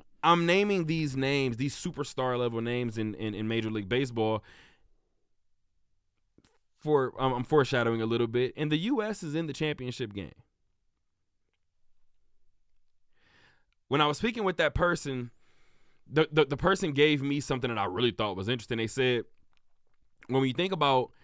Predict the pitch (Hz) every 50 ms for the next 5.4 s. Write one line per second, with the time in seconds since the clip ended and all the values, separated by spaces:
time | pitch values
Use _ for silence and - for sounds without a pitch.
0 | - - - - - - - - - 127 143 135 139 110 92 - - - 196 220
1 | - - - 69 - - - - - - - - - - - - - - - -
2 | - - - - - 107 135 143 143 151 143 143 127 127 - - 127 120 110 107
3 | 107 98 101 110 123 127 - - 87 73 76 - - - _ _ _ _ _ _
4 | _ _ _ _ - 139 147 190 202 214 180 156 139 143 110 - - - 170 180
5 | 165 - 143 123 113 110 - -